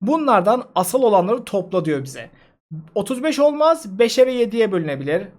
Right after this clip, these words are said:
Otuz yedi asaldır. Otuz dokuz olmaz. Üçe bölünebilir. Kırk bir asaldır. Kırk üç de asaldır. Öyleyse benim toplayacağım üç tane sayı var.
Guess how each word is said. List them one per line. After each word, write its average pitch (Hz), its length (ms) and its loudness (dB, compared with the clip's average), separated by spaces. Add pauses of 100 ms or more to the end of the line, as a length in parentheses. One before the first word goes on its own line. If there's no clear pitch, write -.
Otuz 214 280 -4
yedi 220 180 0
asaldır. 220 680 0
Otuz 214 300 -6
dokuz 233 240 0
olmaz. 240 480 2 (460)
Üçe 160 300 -4
bölünebilir. 202 600 -2 (320)
Kırk - 300 0
bir 262 240 0
asaldır. 247 640 2
Kırk 226 260 -2
üç - 180 -8
de 190 60 2
asaldır. 160 540 0 (360)
Öyleyse 156 580 -2
benim 165 280 -4
toplayacağım 170 840 -2
üç 208 180 -8
tane 175 300 0
sayı 123 300 -6
var. - 180 -18